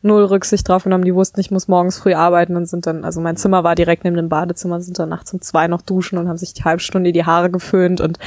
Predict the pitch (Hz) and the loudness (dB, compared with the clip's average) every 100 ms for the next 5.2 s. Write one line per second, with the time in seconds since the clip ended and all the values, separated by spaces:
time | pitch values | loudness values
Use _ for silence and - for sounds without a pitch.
0 | - - - - - - - 170 160 165 | -12 -12 -14 -16 -20 -8 0 2 4 2
1 | 190 180 - 175 196 202 190 202 190 185 | 2 2 0 -2 0 2 2 2 2 2
2 | 190 202 190 196 185 180 175 - 120 175 | 0 0 0 0 0 0 -2 -6 -8 -6
3 | 170 175 175 165 - 180 - 180 - 170 | -4 -4 -6 -8 -10 -8 -4 -4 -6 -10
4 | - 208 233 240 - 196 190 202 - 180 | 0 2 2 0 0 2 4 0 -4 -6
5 | 160 - | -6 -8